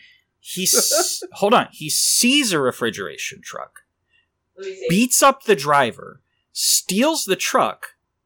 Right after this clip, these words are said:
Speaker 1: shows up to his boss's place. The boss has a license plate that says Sub-Zero, and he keeps talking about the truck like it's his truck.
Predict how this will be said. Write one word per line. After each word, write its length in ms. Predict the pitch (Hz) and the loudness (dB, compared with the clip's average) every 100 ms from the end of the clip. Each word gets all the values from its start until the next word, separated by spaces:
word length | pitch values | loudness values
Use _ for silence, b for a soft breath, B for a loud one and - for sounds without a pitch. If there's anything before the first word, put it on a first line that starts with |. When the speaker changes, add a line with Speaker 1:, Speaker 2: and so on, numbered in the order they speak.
| _ _ _ - | _ _ _ -8
Speaker 1:
shows 500 | - - 180 208 247 | -2 2 4 4 4
up 180 | 277 - | 0 0
to 140 | - | -2
his 160 | 214 190 | 0 -2
boss's 500 | - 165 247 - 117 | 0 2 2 -2 -10
place. 560 | - 90 101 - - - _ _ _ _ _ _ - | -12 -14 -10 -10 -10 -12 _ _ _ _ _ _ -2
The 120 | 170 | -2
boss 480 | - 165 202 277 - - - | 0 2 4 2 -2 -4 0
has 240 | 220 240 | 2 2
a 60 | 240 | 0
license 460 | 196 226 240 202 | 2 0 0 -4
plate 260 | - 131 123 | -4 -6 -6
that 120 | 127 | -6
says 320 | - 151 139 | -2 -2 -2
Sub-Zero, 760 | - 175 175 135 - 196 139 113 | 0 0 0 -2 2 4 4 0
and 100 | 120 | -6
he 60 | 151 | -8
keeps 360 | - 240 - | -4 -2 -2
talking 460 | - - 262 285 220 | -2 2 2 2 0
about 280 | 143 139 131 | 2 0 0
the 60 | |
truck 360 | - - 254 - | -4 0 2 2
like 160 | 135 135 | -6 -8
it's 200 | 131 - | -10 -4
his 280 | 214 208 - | -2 -2 -4
truck. 500 | - 311 330 - | -2 2 2 0